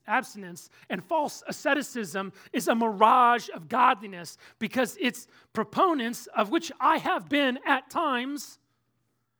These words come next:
point the finger saying, "Look, those people idolize created things." And in doing so, they fail to see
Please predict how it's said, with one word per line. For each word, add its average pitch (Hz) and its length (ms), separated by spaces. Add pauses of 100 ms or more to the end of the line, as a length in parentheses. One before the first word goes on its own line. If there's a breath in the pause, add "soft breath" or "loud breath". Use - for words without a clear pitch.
(260)
point 285 280
the 254 100
finger 285 400
saying, 226 500 (220 soft breath)
"Look, 269 320
those 330 280
people 277 380
idolize 285 580
created 269 480
things." 277 680 (2000)
And 180 100
in 185 80
doing 214 240
so, 202 140
they 170 140
fail 185 300
to 175 120
see 165 480